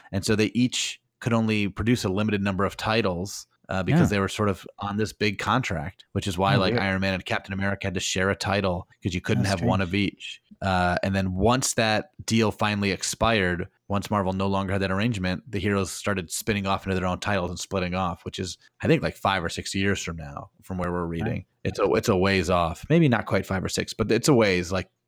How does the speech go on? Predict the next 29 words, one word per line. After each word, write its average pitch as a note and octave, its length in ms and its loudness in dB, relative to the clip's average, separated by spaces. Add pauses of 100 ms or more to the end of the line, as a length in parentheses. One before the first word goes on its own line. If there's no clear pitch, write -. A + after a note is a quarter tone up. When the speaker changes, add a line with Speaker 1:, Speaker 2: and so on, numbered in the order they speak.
(140)
Speaker 1:
uh, E2+ 380 -2
you F#2 100 -4
know, E2+ 80 -4
Iron G#2 220 0
Man G#2 100 2
will G2 60 0
split - 240 -2
off G2+ 120 0
into G2 120 2
his F#2+ 120 0
own, G2 180 2
and F2+ 80 -6
Captain - 300 -4
America F#2 380 0
just - 280 -8
takes - 240 -4
over F#2+ 180 0
that F#2+ 160 -2
title, F#2+ 260 0
and F2+ 80 -4
it D#2 60 -12
just - 140 -4
becomes F2+ 360 -2
Captain F#2 320 -2
America. F2+ 420 -2
Hulk - 280 -4
takes - 260 -6
over F2+ 200 0
his. F2 440 -2